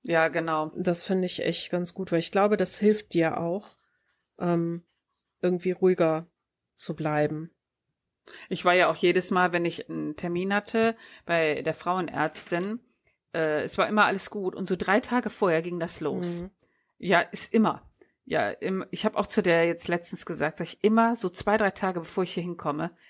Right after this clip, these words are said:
Speaker 1: werde ich nervös.
Speaker 2: Mhm.
Speaker 1: Ich, weil du halt einfach denkst, oh Gott, und wenn jetzt irgendwas nicht stimmt, aber ist ja zum Glück jetzt nicht so, ne?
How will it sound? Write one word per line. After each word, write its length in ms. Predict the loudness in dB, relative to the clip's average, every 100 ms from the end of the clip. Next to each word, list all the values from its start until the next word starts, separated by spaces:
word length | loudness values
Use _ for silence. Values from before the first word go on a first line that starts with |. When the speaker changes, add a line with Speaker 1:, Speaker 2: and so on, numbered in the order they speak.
| _
Speaker 1:
werde 180 | -2 -2
ich 120 | -4
nervös. 520 | -4 -2 -4 -2 -4
Speaker 2:
Mhm. 140 | -6 -12 _ _ _
Speaker 1:
Ich, 180 | -10 -6 -6 -8 0
weil 140 | 4
du 100 | 4
halt 120 | 4
einfach 240 | 0 -2 0
denkst, 220 | 0 -2
oh 60 |
Gott, 180 | 0 0
und 100 | 0
wenn 120 | -2
jetzt 160 | -2 -2
irgendwas 320 | -6 -4 -6
nicht 120 | -4
stimmt, 480 | -2 0 0 -6 -10 _
aber 460 | 0 4 4 2 -2 _ _ _ _ _ _ _ _ _
ist 160 | -2
ja 160 | 0 0
zum 180 | -4 -4
Glück 260 | -6 -4
jetzt 200 | -4 -4
nicht 160 | -6 -2
so, 220 | -4 -4
ne? 160 | -6